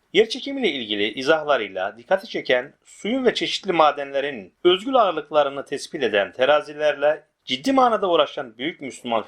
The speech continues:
fizikçilerdendir. Asıl adı Ebul Feth Abdurrahman el Mansur el Hazini. El Hazin olan Hazini'nin hayatı hakkında fazla bilgiye sahip değiliz. Beyhaki'nin Tarihül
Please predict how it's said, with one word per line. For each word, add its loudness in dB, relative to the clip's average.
fizikçilerdendir. -2
Asıl 2
adı -2
Ebul -6
Feth -4
Abdurrahman 0
el 0
Mansur -2
el -2
Hazini. -2
El 6
Hazin -10
olan -4
Hazini'nin -2
hayatı -2
hakkında 0
fazla -2
bilgiye -10
sahip -6
değiliz. -8
Beyhaki'nin -2
Tarihül 0